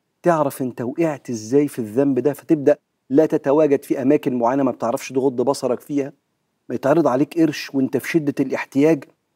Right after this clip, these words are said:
تقعد تستعيد توكلك على ربنا وإن الرزق الحلال هو كل حاجة، وإني مش مستعد أخلي لحم ينبت من حرام لنا ولا أولادي، وربنا مش هيبارك. عضلة الإرادة،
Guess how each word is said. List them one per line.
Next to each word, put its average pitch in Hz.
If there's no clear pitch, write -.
تقعد 165
تستعيد 147
توكلك 135
على 131
ربنا 147
وإن 123
الرزق 139
الحلال 139
هو 139
كل 147
حاجة، 151
وإني 123
مش 123
مستعد 135
أخلي 156
لحم 147
ينبت 139
من 123
حرام 143
لنا 151
ولا 147
أولادي، 143
وربنا 127
مش 139
هيبارك. 151
عضلة 131
الإرادة، 117